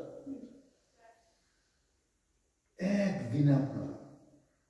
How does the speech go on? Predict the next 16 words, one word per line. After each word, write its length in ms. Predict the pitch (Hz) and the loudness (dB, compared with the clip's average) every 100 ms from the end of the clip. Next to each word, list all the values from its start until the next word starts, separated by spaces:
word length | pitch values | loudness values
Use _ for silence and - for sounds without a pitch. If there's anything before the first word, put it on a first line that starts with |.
| _ _ _ _ _ | _ _ _ _ _
আপনাদের 500 | 107 170 180 180 - | -8 2 8 10 10
কথা 240 | 170 180 | 8 4
আরবরা 540 | 151 143 175 180 180 180 | 2 4 6 8 8 8
পর্যন্ত 340 | 175 175 143 | 8 6 4
নিতে 320 | 147 139 - | 2 2 2
পারবো। 480 | 127 117 107 95 95 - - - - | 0 0 -2 -4 -6 -12 -20 -20 -2
আরবরা 460 | 131 160 160 170 | 2 4 6 8
আরবিতে 480 | 156 151 147 175 170 | 8 6 6 6 6
খুব 140 | 170 | 4
সন্তুষ্ট 580 | - - 131 - 143 - | 2 0 2 0 -2 -2
না, 280 | 254 - - - - - - - - - - - - | -4 -4 -8 -12 -18 -14 -12 -12 -14 -18 -18 -16 0
ওরা 160 | 135 | 4
আরবি 320 | 139 139 147 156 | 8 8 6 6
বলতে 400 | 156 - 143 127 | 4 4 4 4
চায় 200 | 127 123 | 4 2
না। 140 | - | -2